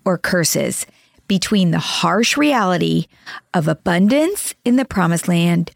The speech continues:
versus devastation in exile. There is going to be a stark contrast to the results of their choice.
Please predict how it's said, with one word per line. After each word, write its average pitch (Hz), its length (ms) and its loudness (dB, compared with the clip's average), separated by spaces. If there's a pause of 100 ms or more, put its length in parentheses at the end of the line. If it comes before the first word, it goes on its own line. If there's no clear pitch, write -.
(260)
versus 160 520 -2
devastation 160 1200 0 (100)
in 160 240 -2
exile. - 600 -4 (440)
There 196 220 2
is 190 220 0
going 185 260 0
to 170 80 -2
be 170 200 -4
a 160 120 0
stark - 920 -2
contrast - 1200 -4 (420)
to 175 160 0
the 165 140 0
results 160 840 0 (200)
of 151 140 -2
their 156 200 0
choice. - 640 -6